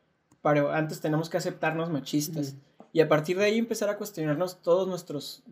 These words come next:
Speaker 1: nuestros actos, nuestros, nuestras palabras, cómo nos dirigimos a las demás personas, cómo, nues-, cómo tenemos nuestras relaciones, ¿no? Cómo nos relacionamos con las demás
Speaker 2: Ujú.
Speaker 1: personas, y empezar a cuestionarnos todo
Speaker 2: Ujú.
Speaker 1: eso, todo eso,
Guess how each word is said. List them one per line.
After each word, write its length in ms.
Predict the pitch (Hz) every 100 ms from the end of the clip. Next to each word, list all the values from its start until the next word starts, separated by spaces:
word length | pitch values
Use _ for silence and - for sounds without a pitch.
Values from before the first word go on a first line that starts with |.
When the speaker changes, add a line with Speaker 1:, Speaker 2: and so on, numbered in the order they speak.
| 147
Speaker 1:
nuestros 440 | 165 156 151 147 156
actos, 360 | 165 170 185 170
nuestros, 560 | 160 151 151 147 - _ _ _ -
nuestras 340 | 160 156 160
palabras, 760 | - 147 147 165 170 170 - - _ _
cómo 220 | - 175
nos 160 | 185 156
dirigimos 460 | 143 - 170 185
a 40 | 175
las 120 | 147
demás 220 | 147 151
personas, 580 | - 170 180 180 190 196 _ _ _ _ -
cómo, 360 | 165 180 185 165 - - -
nues-, 360 | 175 156 151 - -
cómo 200 | 170 185
tenemos 340 | 180 156 180
nuestras 300 | 185 170 151
relaciones, 540 | 143 139 - 160 165 147
¿no? 140 | 165
Cómo 200 | 180 180
nos 140 | 185
relacionamos 640 | 165 151 143 147 151 175 180
con 100 | 175
las 120 | 151
demás 180 | 147 151
Speaker 2:
Ujú. 80 | 139
Speaker 1:
personas, 480 | 139 180 190 208 - _ _ _ -
y 140 | 165
empezar 300 | 170 165 180
a 80 | 220
cuestionarnos 500 | 240 - 165 190 220
todo 200 | 226 214
Speaker 2:
Ujú. 60 | 214
Speaker 1:
eso, 320 | 220 190 156 -
todo 240 | 180 202
eso, 400 | 202 208 202 185